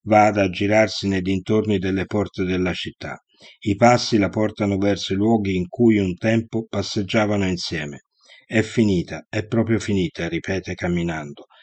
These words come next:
e poi bruscamente di fronte a lei, immobile sul marciapiede, appare lui, proprio come se la aspettasse.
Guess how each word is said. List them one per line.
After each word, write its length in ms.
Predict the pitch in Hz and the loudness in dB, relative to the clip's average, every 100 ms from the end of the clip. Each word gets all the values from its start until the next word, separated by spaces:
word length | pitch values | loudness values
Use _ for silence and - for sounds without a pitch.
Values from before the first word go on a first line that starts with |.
| _ | _
e 200 | - 101 | -6 -4
poi 220 | - 117 | 4 4
bruscamente 720 | 104 101 98 98 101 113 - 95 | 6 2 0 0 0 0 -2 -4
di 100 | 90 | -4
fronte 380 | 101 101 98 | -4 -6 -4
a 40 | 92 | -2
lei, 380 | 98 113 113 113 | 0 2 0 -2
immobile 600 | 95 95 110 117 101 98 | -4 -2 2 2 2 -2
sul 220 | 87 92 | -2 -4
marciapiede, 840 | 92 95 - 95 110 117 113 120 117 _ _ _ _ _ _ _ _ _ | -4 -6 -6 -8 -2 0 0 -2 -6 _ _ _ _ _ _ _ _ _
appare 480 | - 101 120 117 110 | -6 2 6 6 6
lui, 340 | 101 85 76 - _ - - _ _ _ _ _ _ | 0 -2 -6 -12 _ -20 -20 _ _ _ _ _ _
proprio 400 | 117 117 117 110 | 6 8 6 4
come 300 | 113 104 101 | 4 2 2
se 160 | - | 2
la 140 | 104 104 | 4 4
aspettasse. 840 | - 98 90 - 80 - - | 2 -2 -2 -4 -6 -8 -16